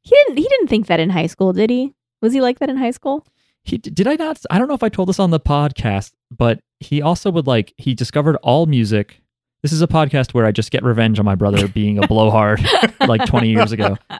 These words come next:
Speaker 2: Uh, he discovered all music dot com, which is a good resource,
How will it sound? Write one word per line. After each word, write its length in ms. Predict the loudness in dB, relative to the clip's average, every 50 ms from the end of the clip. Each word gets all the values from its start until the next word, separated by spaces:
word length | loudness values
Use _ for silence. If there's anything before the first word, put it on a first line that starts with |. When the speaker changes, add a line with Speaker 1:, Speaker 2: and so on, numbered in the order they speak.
| -20 -20 _ -18
Speaker 2:
Uh, 260 | -10 -6 -4 -4 -2 -2 0 0
he 100 | 2 2
discovered 500 | 2 2 0 2 0 0 0 0 0 0
all 200 | 2 2 2 2
music 340 | 2 0 0 0 0 -2 -2
dot 200 | -2 -2 -4 -2
com, 300 | -2 -2 0 0 0 0 0
which 100 | -2 -2
is 100 | -2 -4
a 60 | -2
good 260 | -2 -2 -2 0 0
resource, 600 | 0 -2 -2 -2 -2 -2 -2 -2 -4 -6 -10 -20